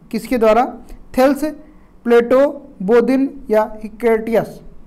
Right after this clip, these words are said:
देखिए, इसका भाई साहब right option हो जाएगा बोदिन। ओके, ध्यान से question को समझिएगा, important question है। उत्तरी प्रदेश के लोग बर्बर, क्रूर और साहसी होते हैं, जबकि जो दक्षिणी क्षेत्र के लोग होते हैं वो प्रतिशोध लेने वाले होते हैं,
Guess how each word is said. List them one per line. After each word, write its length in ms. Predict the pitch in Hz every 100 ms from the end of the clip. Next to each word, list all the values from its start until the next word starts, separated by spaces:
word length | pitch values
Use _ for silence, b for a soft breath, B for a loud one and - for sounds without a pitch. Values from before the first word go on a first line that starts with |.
| - b b b -
देखिए, 180 | 247 302
इसका 200 | - 285
भाई 200 | 233 262
साहब 280 | 277 233 202
right 200 | 240 247
option 260 | 226 226
हो 80 | 190
जाएगा 260 | 175 175 208 - 196
बोदिन। 540 | 185 208 190 190 - - -
ओके, 220 | 202 277 233 - -
ध्यान 220 | 196 226
से 80 | 233
question 320 | 247 240 262
को 80 | 262
समझिएगा, 520 | 262 247 226 262 269 277
important 520 | 233 190 214 214 226
question 360 | 226 220 240 226
है। 120 | 226 - B B B -
उत्तरी 320 | 208 226 285
प्रदेश 380 | 285 262 262 269
के 100 | 254
लोग 360 | 214 233 240 180
बर्बर, 400 | 202 202 247 254 247
क्रूर 320 | - 220 254 254
और 180 | 220
साहसी 360 | 220 214 208 226
होते 260 | 226 139 156
हैं, 160 | 143 - B B B
जबकि 260 | 214 233 269
जो 160 | 226
दक्षिणी 440 | 240 185 - 226 302
क्षेत्र 280 | 311 320 302
के 140 | 302
लोग 200 | 262 202
होते 220 | 180 185
हैं 100 | 202
वो 180 | 233 220
प्रतिशोध 720 | 220 214 208 196 233 247 262
लेने 240 | 240 220 214
वाले 200 | 190 190
होते 260 | 180 180
हैं, 280 | 185 208 -